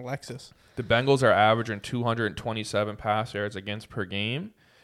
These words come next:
Speaker 2: and they played the Steelers, the Jets, and the Cowboys. And the quarterbacks of those games consisted of Cooper Rush, Joe Flacco, and Mitch Trubisky. We're talking about a dialed-in Tua, a Tua that everyone doubts, saying, "Tua can't throw the ball." You're telling me a quarterback that made Alabama can't throw the ball?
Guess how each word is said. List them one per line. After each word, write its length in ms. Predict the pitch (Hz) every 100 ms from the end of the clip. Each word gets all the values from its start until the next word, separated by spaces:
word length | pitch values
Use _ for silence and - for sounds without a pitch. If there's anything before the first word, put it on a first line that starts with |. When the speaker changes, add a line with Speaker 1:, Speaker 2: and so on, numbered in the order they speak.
| -
Speaker 2:
and 120 | 107
they 120 | 98
played 300 | - 113 107
the 80 | 95
Steelers, 640 | - 101 104 110 107 107
the 60 | 95
Jets, 380 | 87 98 101 -
and 120 | 95
the 60 | 95
Cowboys. 800 | 104 98 104 123 135 156 165 - _ _ _ -
And 140 | 101
the 60 | 90
quarterbacks 640 | - 110 107 101 98 -
of 80 | 101
those 180 | 98 101
games 300 | 104 98 98
consisted 500 | 90 - 104 - 95
of 120 | 90
Cooper 340 | - 113 113
Rush, 340 | 104 95 92 -
Joe 220 | 92 90
Flacco, 640 | - 90 87 85 64 69 57
and 200 | 87 87
Mitch 240 | 92 -
Trubisky. 600 | - 85 76 - - - - _ - -
We're 80 | 113
talking 320 | 117 123 117 110
about 120 | 110
a 60 | 92
dialed-in 560 | 90 98 117 120 120
Tua, 500 | - 127 113 87 90 _ _ -
a 80 | -
Tua 260 | - 127
that 120 | 117 101
everyone 500 | 117 123 117 113 104
doubts, 360 | 107 98 -
saying, 220 | 110 95
"Tua 260 | - 131 131
can't 260 | 131 123 120
throw 180 | 127
the 80 | 120
ball." 280 | 110 117 104
You're 100 | 113
telling 220 | - 139
me 80 | 135
a 60 | 117
quarterback 500 | - 113 113 95 92
that 120 | 76
made 220 | 107 107
Alabama 600 | 90 104 104 104 98 92
can't 280 | - 110 101
throw 160 | 104 98
the 80 | 87
ball? 360 | 87 82 -